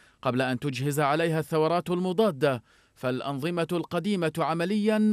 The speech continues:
لم تسقط كليًا، بل سقط من كل نظام رأسه، في حين بقيت هياكل السلطة والنفوذ تعمل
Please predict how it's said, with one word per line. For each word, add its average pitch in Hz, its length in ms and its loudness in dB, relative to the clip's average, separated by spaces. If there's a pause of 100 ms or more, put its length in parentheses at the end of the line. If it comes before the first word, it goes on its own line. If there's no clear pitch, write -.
(100)
لم 156 340 0
تسقط 220 640 0
كليًا، 139 760 0 (320)
بل 117 340 -2
سقط 170 480 -4
من 165 240 -2
كل 208 460 2
نظام 202 460 2
رأسه، 120 640 -2 (480)
في 135 200 -4
حين 202 460 0
بقيت 165 720 -2
هياكل 185 520 0
السلطة 185 580 -4
والنفوذ 170 600 0
تعمل 175 720 0